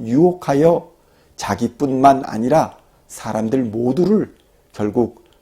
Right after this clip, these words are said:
멸망으로 이끌어가게 된다는 것을 성경은 경고하는 것입니다. 이전의 지혜는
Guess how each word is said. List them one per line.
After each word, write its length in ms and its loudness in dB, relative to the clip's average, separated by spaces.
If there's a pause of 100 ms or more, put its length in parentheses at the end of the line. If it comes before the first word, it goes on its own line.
멸망으로 680 2
이끌어가게 640 -2
된다는 420 -2
것을 460 -2 (220)
성경은 800 -4 (160)
경고하는 580 -2
것입니다. 540 -10 (1000)
이전의 520 2
지혜는 580 0